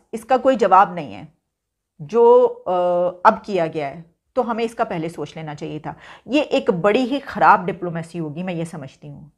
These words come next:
ये एक, अ, बहुत ख़राब मूव होगी, एक ऐसा मूव कि आप एक ऐसे शख्स को वहाँ पर नॉमिनेट कर रहे हैं जिसके मुतालिक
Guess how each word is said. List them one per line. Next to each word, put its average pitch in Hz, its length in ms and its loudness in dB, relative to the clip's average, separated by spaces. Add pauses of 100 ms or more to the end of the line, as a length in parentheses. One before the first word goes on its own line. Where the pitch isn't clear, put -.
(100)
ये 208 180 -4
एक, - 340 -2
अ, 190 760 2
बहुत 240 720 -2 (160)
ख़राब 214 420 2
मूव 202 180 -6
होगी, 156 380 -8 (840)
एक - 220 -8
ऐसा 208 280 2
मूव 220 280 -4 (600)
कि 165 60 -4 (140)
आप 233 580 4
एक 226 280 -4
ऐसे 240 500 -6
शख्स - 380 -8
को 226 180 -4
वहाँ 196 280 -6
पर 202 380 -2 (340)
नॉमिनेट 208 600 -2
कर 180 180 0
रहे 180 200 -6
हैं 196 400 -8
जिसके 220 240 -6
मुतालिक 185 500 -2